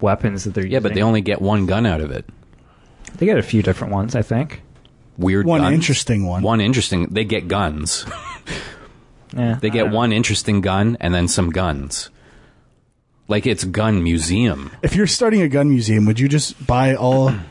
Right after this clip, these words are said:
Speaker 3: the shotguns you can <laughs> find in
Speaker 2: I know, it's
Speaker 3: Kmart?
Speaker 2: <laughs>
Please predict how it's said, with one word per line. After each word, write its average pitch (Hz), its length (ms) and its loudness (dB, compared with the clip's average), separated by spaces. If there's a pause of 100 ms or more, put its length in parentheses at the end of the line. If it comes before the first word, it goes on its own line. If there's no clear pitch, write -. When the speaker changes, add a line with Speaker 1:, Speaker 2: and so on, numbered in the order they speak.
(440)
Speaker 3:
the 139 60 2
shotguns 135 640 2
you 127 80 2
can 131 160 2
<laughs> - 0 -
find 147 480 0
in 160 100 2
Speaker 2:
I 117 80 0
know, 123 220 2
it's 196 220 2
Speaker 3:
Kmart? - 1500 0
Speaker 2:
<laughs> - 40 -20